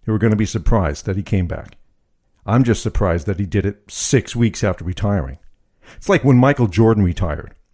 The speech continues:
After winning three straight championships, I knew this guy was coming back 'cause he said it was his childhood dream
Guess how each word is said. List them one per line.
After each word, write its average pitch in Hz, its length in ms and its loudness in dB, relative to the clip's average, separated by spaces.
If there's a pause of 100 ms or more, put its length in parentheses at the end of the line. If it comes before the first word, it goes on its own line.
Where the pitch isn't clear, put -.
(120)
After 110 220 0
winning 104 240 2
three 113 240 -4
straight 104 300 -4
championships, 110 580 -2 (280)
I 123 280 2
knew 110 520 4 (120)
this 110 160 -4
guy 101 160 0
was 90 140 -4
coming 98 280 -4
back 76 340 -6 (580)
'cause 98 140 -2
he 98 60 -4
said 107 200 0
it 110 80 0
was 101 100 -6
his 101 160 -6
childhood 107 520 0
dream 107 420 2